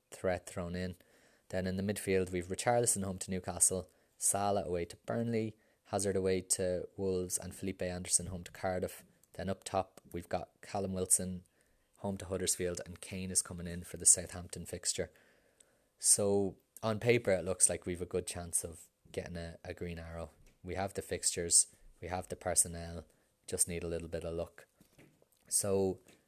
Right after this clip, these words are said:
transfer-wise, I have gone and got rid of Aguero and brought in Kane. That was the plan for the last few weeks, and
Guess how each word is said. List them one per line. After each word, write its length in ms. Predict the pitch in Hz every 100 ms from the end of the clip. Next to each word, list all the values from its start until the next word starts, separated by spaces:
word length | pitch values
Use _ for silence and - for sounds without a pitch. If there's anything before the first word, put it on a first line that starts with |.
| _
transfer-wise, 1080 | - 123 123 - 101 95 92 92 87 - - - _ _
I 120 | 98
have 340 | 92 92 90 -
gone 220 | - 104 107
and 100 | 95
got 140 | 85
rid 120 | 92
of 80 | 87
Aguero 480 | 85 - 92 95 95
and 120 | 90
brought 180 | 90 87
in 120 | 85
Kane. 420 | - 98 95 98 - _ _ _ _ _ -
That 140 | 107
was 280 | 104 101 98
the 100 | -
plan 320 | - 90 87
for 140 | 87 85
the 100 | 87
last 260 | 87 85
few 140 | - 87
weeks, 420 | 87 - - - _ -
and 500 | 87 85 87 85 87